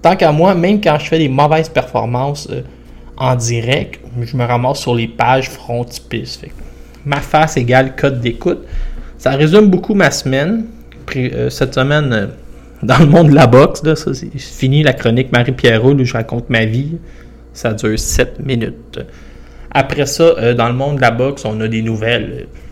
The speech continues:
Il se passe pas grand-chose. Pour vrai, Mathieu Boulay a écrit un texte dans le journal ce matin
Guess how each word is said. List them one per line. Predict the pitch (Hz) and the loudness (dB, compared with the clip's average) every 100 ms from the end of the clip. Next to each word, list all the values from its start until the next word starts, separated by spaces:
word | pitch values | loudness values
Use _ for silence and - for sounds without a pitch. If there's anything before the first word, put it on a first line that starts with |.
| - - | -18 -16
Il | 107 | -16
se | - | -10
passe | 147 - | -10 -8
pas | 143 | -8
grand-chose. | 127 113 113 - 123 143 | -6 -8 -8 -6 -6 -4
Pour | 135 | -4
vrai, | 113 131 | -2 0
Mathieu | 135 117 - | 0 -4 -4
Boulay | 120 117 127 | -2 -2 0
a | 131 | 0
écrit | 123 - | -2 -4
un | 123 | -6
texte | 117 127 127 | -4 -4 -4
dans | 120 117 | -4 -4
le | |
journal | 113 110 117 127 | -4 -4 -4 -6
ce | 123 | -6
matin | - 123 - 131 147 | -8 -10 -6 -4 -4